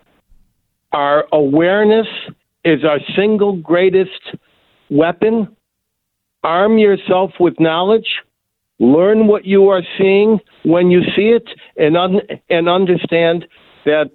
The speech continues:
um, uh, history insists on repeating itself.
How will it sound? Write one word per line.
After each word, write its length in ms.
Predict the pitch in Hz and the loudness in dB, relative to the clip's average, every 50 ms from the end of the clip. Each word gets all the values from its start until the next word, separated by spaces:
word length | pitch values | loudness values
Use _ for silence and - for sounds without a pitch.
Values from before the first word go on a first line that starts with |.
| - - | -14 -6
um, 440 | - 151 143 139 135 135 139 135 - _ - - _ _ _ _ _ - | -4 -2 0 0 0 -2 -2 -4 -8 _ -20 -20 _ _ _ _ _ -4
uh, 320 | 143 139 131 135 147 151 - - | -2 0 0 0 -2 -4 -4 -6
history 800 | 156 - 185 214 208 - - - 165 156 151 151 151 160 160 - _ _ _ _ _ _ _ _ _ _ _ - | -2 0 0 -2 -2 -4 -6 -2 0 0 2 2 2 0 0 -4 _ _ _ _ _ _ _ _ _ _ _ -4
insists 640 | 196 165 156 - - - - 254 240 175 - - - - _ - | -2 -2 -2 -4 -6 -4 -2 -2 -2 -2 -4 -12 -20 -18 _ -6
on 220 | 170 165 165 165 | -4 -2 -2 0
repeating 540 | 156 156 156 - 180 196 190 170 170 139 127 | 0 0 0 -2 0 0 0 2 2 2 0
itself. 440 | 120 - - - 131 110 95 87 | 0 -2 -4 -4 -4 -4 -4 -6